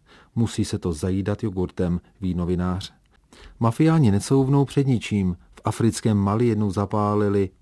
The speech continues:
Boeing sedm dva sedm jen proto, aby zakryli stopy.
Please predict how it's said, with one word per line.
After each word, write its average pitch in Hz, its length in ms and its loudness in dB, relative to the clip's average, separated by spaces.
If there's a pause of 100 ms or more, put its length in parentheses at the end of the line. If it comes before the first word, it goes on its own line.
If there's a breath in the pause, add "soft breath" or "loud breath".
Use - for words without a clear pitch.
Boeing 104 560 2
sedm 98 320 -2
dva 92 120 -2
sedm 98 320 -2
jen 90 200 0
proto, 120 400 2 (340 soft breath)
aby 123 200 0
zakryli 135 400 2
stopy. 85 460 -4